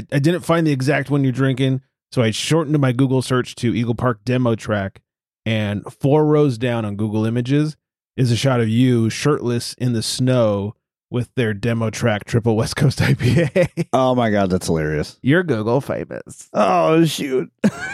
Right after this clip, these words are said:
Speaker 1: Oh my gosh. Can I
Speaker 2: That's
Speaker 1: get your
Speaker 2: great.
Speaker 1: autograph?
Speaker 2: Yeah, I mean, here's the can, and they switched to black cans, like,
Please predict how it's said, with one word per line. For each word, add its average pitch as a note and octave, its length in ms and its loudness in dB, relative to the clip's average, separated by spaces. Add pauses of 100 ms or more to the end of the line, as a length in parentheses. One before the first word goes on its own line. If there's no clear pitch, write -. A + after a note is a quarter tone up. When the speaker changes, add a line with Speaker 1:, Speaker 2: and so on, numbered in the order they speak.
Speaker 1:
Oh D#2 140 -6
my F2+ 140 -6
gosh. - 340 -4
Can G#3 140 2
I A#3 180 -4
Speaker 2:
That's C3+ 160 2
Speaker 1:
get F3 140 -4
your - 100 2
Speaker 2:
great. - 80 0
Speaker 1:
autograph? F#3+ 540 -2 (440)
Speaker 2:
Yeah, D3 180 2
I B2+ 40 2
mean, C3+ 140 0
here's F#3 240 2
the A#2 80 0
can, A2 320 0
and G#2+ 120 2
they A2+ 140 2
switched - 400 -4
to - 80 -4
black G2+ 300 -2
cans, G#2+ 480 0
like, D#2+ 200 -2